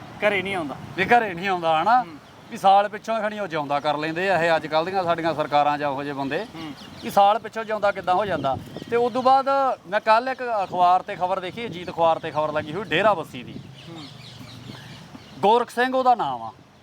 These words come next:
Speaker 2: ਉਹ ਜਦੋਂ ਆਪਦੀ ਵੋਟ ਪਾਉਣ ਜਾਂਦਾ, ਤਰਵੰਜਾ ਸਾਲਾ ਗੋਰਖ ਸਿੰਘ ਆ ਡੇਰਾ ਬੱਸੀ ਤੋਂ, ਜਦੋਂ ਵੋਟ ਪਾਉਣ ਜਾਂਦਾ ਆ, ਉਹਨੂੰ ਕਹਿੰਦੇ ਵੀ, "ਤੂੰ ਤਾਂ ਮਰਿਆ ਹੋਇਆ।"
Speaker 1: ਹੂੰ।
Speaker 2: ਉਹ ਜਦੋਂ ਵੋਟਰ ਸੂਚੀ ਦੇ ਵਿੱਚ ਦੇਖਦੇ ਆ, ਉੱਥੇ ਉਹ ਮਰਿਆ ਹੋਇਆ ਸਾਬਤ ਕਰਿਆ ਹੋਇਆ।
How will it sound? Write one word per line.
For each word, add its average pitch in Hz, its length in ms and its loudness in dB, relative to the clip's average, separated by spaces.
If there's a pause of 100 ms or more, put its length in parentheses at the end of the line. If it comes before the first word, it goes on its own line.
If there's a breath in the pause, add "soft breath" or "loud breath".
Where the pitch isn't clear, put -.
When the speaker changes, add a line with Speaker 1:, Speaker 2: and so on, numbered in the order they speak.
(600)
Speaker 2:
ਉਹ 226 100 2
ਜਦੋਂ 240 300 6
ਆਪਦੀ 240 220 6
ਵੋਟ 220 240 -6
ਪਾਉਣ 226 260 -6
ਜਾਂਦਾ, 226 240 2
ਤਰਵੰਜਾ 240 540 4
ਸਾਲਾ 214 360 0
ਗੋਰਖ 190 300 -6 (160)
ਸਿੰਘ 220 240 -2
ਆ 240 80 4
ਡੇਰਾ 214 340 2
ਬੱਸੀ 170 280 -10
ਤੋਂ, 120 140 -14 (1000)
ਜਦੋਂ 214 300 4
ਵੋਟ 240 200 2
ਪਾਉਣ 240 260 2
ਜਾਂਦਾ 240 600 6
ਆ, 240 120 0 (240)
ਉਹਨੂੰ 226 180 -8
ਕਹਿੰਦੇ 226 220 -2
ਵੀ, 247 100 -10
"ਤੂੰ 214 160 -12
ਤਾਂ 208 100 2
ਮਰਿਆ 170 320 4
ਹੋਇਆ।" 170 280 -2 (600)
Speaker 1:
ਹੂੰ। 180 200 -12 (120)
Speaker 2:
ਉਹ 151 40 -10
ਜਦੋਂ 175 360 2
ਵੋਟਰ 185 320 0
ਸੂਚੀ 208 300 -6
ਦੇ 233 80 4
ਵਿੱਚ 240 180 0
ਦੇਖਦੇ 220 400 0
ਆ, 262 60 6
ਉੱਥੇ 254 240 0
ਉਹ 262 100 4
ਮਰਿਆ 202 320 4
ਹੋਇਆ 185 260 2
ਸਾਬਤ 160 240 0
ਕਰਿਆ 151 260 0
ਹੋਇਆ। 147 260 0